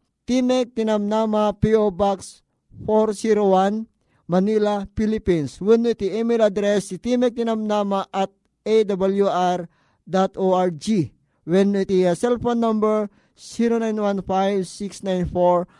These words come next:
nine zero nine two. Ket ikarimi gayem, nga umay kami to agserbiken ka, nga si ayat, ket Diyos timang bendisyon ken ka, iti dating oras ngayon ka panagdengeg.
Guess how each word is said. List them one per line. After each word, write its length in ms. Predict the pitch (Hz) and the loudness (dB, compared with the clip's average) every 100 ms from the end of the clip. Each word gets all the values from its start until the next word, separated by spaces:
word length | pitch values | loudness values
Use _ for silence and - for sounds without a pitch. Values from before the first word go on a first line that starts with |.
| _ _ | _ _
nine 320 | 175 180 185 | 0 0 0
zero 600 | 175 185 185 170 160 160 - | -4 -2 0 2 0 0 -4
nine 480 | 160 165 160 156 147 | -6 -2 -2 -4 -2
two. 380 | 156 147 127 107 | 0 0 -2 -4
Ket 160 | 143 | -6
ikarimi 480 | 165 165 180 240 254 | -4 -2 0 0 2
gayem, 480 | 247 247 247 247 240 | 2 2 2 0 -4
nga 380 | - _ - 156 | -14 _ -4 -2
umay 240 | 160 214 | 0 0
kami 260 | 233 247 240 | 0 0 0
to 140 | 240 | 0
agserbiken 640 | - 233 226 220 220 220 | 0 -2 0 0 0 -4
ka, 340 | 208 208 202 202 - _ _ _ _ | -2 -2 -2 -6 -12 _ _ _ _
nga 140 | 175 175 | -4 -4
si 160 | 214 | 0
ayat, 480 | 208 190 190 165 139 _ _ | 2 2 2 0 -4 _ _
ket 240 | 180 175 | 0 0
Diyos 560 | 151 156 196 185 - - - | -6 0 0 0 -4 -12 -4
timang 240 | 185 180 | -2 0
bendisyon 480 | 180 175 175 220 208 | 0 0 0 0 -2
ken 240 | 190 180 | -4 -6
ka, 320 | 160 156 135 - | -4 -4 -4 -6
iti 180 | 170 185 | -2 0
dating 380 | 165 170 165 170 | 0 -2 -2 0
oras 400 | 165 156 151 - | 2 2 -2 -4
ngayon 220 | 170 156 | -6 -6
ka 400 | 147 151 143 143 - | -2 -2 -2 -6 -8
panagdengeg. 640 | 151 147 123 135 127 113 | -4 -4 -4 -4 -4 -6